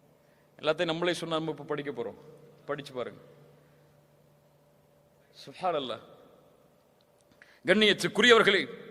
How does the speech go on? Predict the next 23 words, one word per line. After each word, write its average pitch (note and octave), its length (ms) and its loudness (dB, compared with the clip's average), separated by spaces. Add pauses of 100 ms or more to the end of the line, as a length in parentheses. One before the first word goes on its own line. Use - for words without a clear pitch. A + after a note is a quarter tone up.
(640)
அல்லாஹ்வுடைய G3+ 460 10
தூதர் A#3+ 300 6
ஸல்லல்லாஹு G#3+ 580 8
அலைஹி A#3 280 6
வஸல்லம் A3 380 8
சொன்னார்கள், A3 340 10
இந்த G#3 140 4
ரமதானுடைய A#3+ 580 8
மாதம் B3+ 400 8 (320)
துவங்கினால் D#4 800 6 (500)
அழைக்கப்படும், D4+ 760 8
"யா B3 200 12
பாகியல் D4 680 10
கைரி D#4+ 400 10
அக்பில், F4 760 8 (180)
வ - 20 2
யா A3 260 10
பாகிய C#4 480 10 (140)
ஷர்ரி C#4 300 10
அக்சிர்." D#4 760 8 (1600)
நன்மையில் C#4 580 8
விரைபவரை D4+ 500 12
முன்னேறு E4+ 840 10